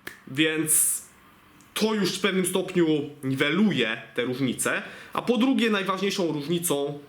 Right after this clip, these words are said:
jest biologia. Mózg mężczyzny i kobiety się różni. Mężczyźni są bardziej analityczni, bardziej praktyczni, e, może mają nieco mniejszą inteligencję emocjonalną, dlatego nie nadają się do takich prac jak na przykład, e,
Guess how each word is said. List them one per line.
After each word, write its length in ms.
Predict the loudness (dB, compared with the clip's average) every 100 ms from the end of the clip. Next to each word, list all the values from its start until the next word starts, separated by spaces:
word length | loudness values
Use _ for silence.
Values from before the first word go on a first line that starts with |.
| -20 -10 -2
jest 240 | -2 -2
biologia. 640 | 0 2 2 0 -4 -6 -10 -12 -20 -20 -20 -18 -18 -18 -2
Mózg 260 | 2 4 4
mężczyzny 480 | 2 0 0 0 0
i 60 |
kobiety 420 | 0 0 0 0 0
się 180 | 0
różni. 600 | 0 2 0 -2 -6 -8 -10 -16 -20 -20 -20 -20 -20 -20 -20 -8 -2
Mężczyźni 320 | -2 0 0
są 160 | 0
bardziej 260 | -2 -4 -4
analityczni, 840 | -2 -2 -2 -2 -2 0 0 0 -4
bardziej 240 | -10 -10 -6
praktyczni, 800 | -6 -2 -4 -2 0 2 0 -4 -12 -20 -20 -20 -20 -20 -20 -20 -18 -4
e, 180 | -2 0
może 220 | 0 0
mają 200 | -2 0
nieco 220 | 0 0
mniejszą 460 | -2 -2 -2 -4 -4
inteligencję 720 | -6 -4 -2 -2 -4 -2 -2
emocjonalną, 1040 | -2 0 0 0 -2 0 0 0 -2 -4 -8 -20 _ -20 -4
dlatego 420 | -2 0 0 2
nie 140 | 0 0
nadają 420 | -2 -2 -2 -4
się 300 | -4 -2 -2
do 120 | -4
takich 320 | -6 -8 -12
prac 320 | -6 -6 -4
jak 160 | -4 -4
na 80 | -8
przykład, 720 | -6 -8 -4 -6 -6 -8 -2
e, 240 | -2 -2